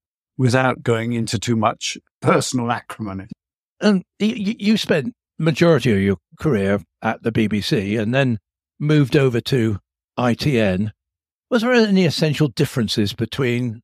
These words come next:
Speaker 2: the, the, the two organisations?
Speaker 1: Well, I think first of all, first of all, there, there, there was a difference in size. I mean, the B B C, thanks to the World Service, uh, and everything, all the different arms of the B B C,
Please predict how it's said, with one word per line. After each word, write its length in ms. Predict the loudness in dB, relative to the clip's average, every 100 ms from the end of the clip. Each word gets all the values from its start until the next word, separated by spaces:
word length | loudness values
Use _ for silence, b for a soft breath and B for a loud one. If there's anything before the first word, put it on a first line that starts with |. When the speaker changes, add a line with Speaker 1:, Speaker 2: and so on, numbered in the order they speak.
| -8
Speaker 2:
the, 140 | -8 -8 -14
the, 160 | -8 -8 _ _ -8
the 100 | -2
two 200 | 2 2
organisations? 960 | 2 2 2 4 4 2 0 -2 -2 -10 _ _ _ _ _ _
Speaker 1:
Well, 200 | 0 2
I 80 | 2
think 220 | 0 -4
first 300 | 0 0 0
of 120 | 0
all, 300 | 2 2 0 -10 _
first 280 | 0 0 2
of 60 | 0
all, 100 | 0
there, 180 | 0 -2
there, 220 | -2 -4 -4
there 200 | 0 0
was 140 | 2
a 60 | 2
difference 420 | 2 0 -2 -2
in 120 | -2
size. 720 | -2 -4 -6 -6 -12 -16 -16 -18 _ _ _ -4
I 120 | 2
mean, 140 | 4 4
the 80 |
B 200 | 4 2
B 140 | 0 -4
C, 460 | -6 -8 -8 -8
thanks 460 | -6 -2 0 -2 -6
to 340 | -2 0 2 0
the 120 | 0
World 360 | 4 4 4 0
Service, 680 | 0 2 2 -2 -4 -8 -10
uh, 360 | -6 -2 -2 -2 -6
and 240 | -10 -8
everything, 320 | -4 -2 0
all 280 | 0 2 4
the 100 | 4
different 480 | 2 0 -2 -8 -10 -20 _ _ -2
arms 420 | 0 4 4 2
of 140 | -2 -4
the 80 |
B 160 | -8 -6
B 120 | -4
C, 380 | -4 -2 -2 -4